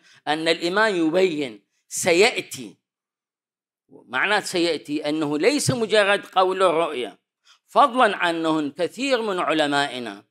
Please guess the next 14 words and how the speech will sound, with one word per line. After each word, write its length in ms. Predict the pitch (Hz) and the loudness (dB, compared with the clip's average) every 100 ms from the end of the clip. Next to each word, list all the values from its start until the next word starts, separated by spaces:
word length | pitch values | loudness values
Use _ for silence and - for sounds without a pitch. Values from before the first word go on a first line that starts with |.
| _ _ _ - | _ _ _ -14
ممن 720 | 151 180 175 175 165 165 147 | -8 -6 -6 -2 -2 -4 -8
تشرف 640 | 175 160 240 254 233 196 190 | -8 0 2 4 2 0 0
برؤية 460 | 175 190 180 185 190 | 0 0 0 -2 -4
الإمام 480 | 180 185 202 202 - _ - | -4 -2 -2 -4 -10 _ -8
لم 220 | 175 190 | -6 -4
يكن 260 | 165 165 160 | -6 -6 -6
يصرح 520 | 147 - 156 151 - | -6 -6 -6 -6 -6
بالرؤية 540 | 135 139 147 135 135 _ _ - | -6 -4 -6 -6 -10 _ _ -6
إلا 400 | 190 165 156 156 | -4 -2 -4 -4
ما 420 | 151 160 160 175 _ 151 | -4 -4 -6 -10 _ -6
نقله 500 | 151 160 170 139 139 | -4 -2 -2 -2 -4
تلامذته 880 | 135 127 131 151 180 180 190 208 196 | -4 -4 -4 -4 -4 -4 -8 -8 -10
فيما 240 | 151 85 | -12 -12
بعد. 260 | 87 82 | -14 -20